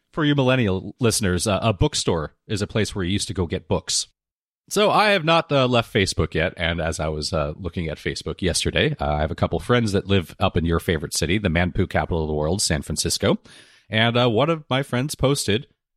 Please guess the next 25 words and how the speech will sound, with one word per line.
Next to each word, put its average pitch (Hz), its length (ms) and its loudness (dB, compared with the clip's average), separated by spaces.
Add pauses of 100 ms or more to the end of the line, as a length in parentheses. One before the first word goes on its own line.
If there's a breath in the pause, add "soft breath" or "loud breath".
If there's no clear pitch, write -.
(480)
uh, 120 280 2 (200)
"Guys, 196 720 2
what's 202 220 0
going 214 280 2
on? 160 380 0
Yesterday, 143 640 0
there 147 240 -2
were 156 180 -2 (140)
no 165 220 2
scooters." 190 720 0 (180)
And 107 180 0
then 101 300 0
he 101 140 -4
posted 85 320 -4
a 92 40 -6
photo, 156 440 2 (140)
and 110 200 0
there 107 100 2
were 104 160 -2 (440)
roughly 113 340 0
thirty 110 380 0
scooters 85 480 -2
on 87 180 -6
one 85 180 -4
sidewalk. 76 540 -8